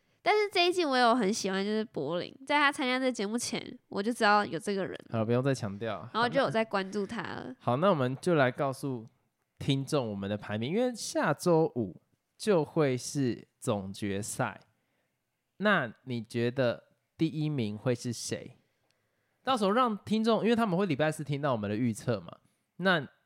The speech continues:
Speaker 2: 那让他们来听我们谁的预测比较准。
Speaker 1: 但问题，我觉得我们的预测可能是相同的结果耶。
Speaker 2: 好，没关系，第一名，你选谁？
Speaker 1: 第一名一定是柏霖啊，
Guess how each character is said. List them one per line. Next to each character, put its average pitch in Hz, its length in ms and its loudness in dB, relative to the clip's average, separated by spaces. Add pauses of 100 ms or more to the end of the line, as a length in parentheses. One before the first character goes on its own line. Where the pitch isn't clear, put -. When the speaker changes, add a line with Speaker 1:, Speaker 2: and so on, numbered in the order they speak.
(320)
Speaker 2:
那 202 180 6
让 208 160 6
他 196 100 2
们 160 80 2
来 127 120 0
听 135 400 -6 (500)
我 120 160 4
们 117 180 2
谁 113 300 0
的 117 320 2 (440)
预 147 140 6
测 127 220 4
比 104 80 -4
较 110 180 -6
准。 - 220 -14 (600)
Speaker 1:
但 349 160 4
问 381 160 6
题， 339 120 4
我 208 100 2
觉 208 140 -4
得 214 100 2
我 202 80 0
们 196 100 -6
的 196 120 -4
预 233 120 -4
测 220 280 -4
可 214 160 -12
能 202 120 -8
是 220 140 -8
相 208 260 -8
同 202 200 -12
的 170 120 -8
结 185 300 -12
果 185 400 -10
耶。 233 300 -10
Speaker 2:
好， 123 120 2
没 143 120 2
关 208 120 4
系， 220 60 2
第 196 200 -2
一 196 40 0
名， 117 320 -4 (160)
你 123 100 -6
选 - 220 0
谁？ 403 80 0
Speaker 1:
第 - 60 4
一 104 80 2
名 277 160 0
一 262 40 -4
定 302 160 -4
是 339 120 -2
柏 226 400 -4
霖 214 280 -4
啊， 208 240 -6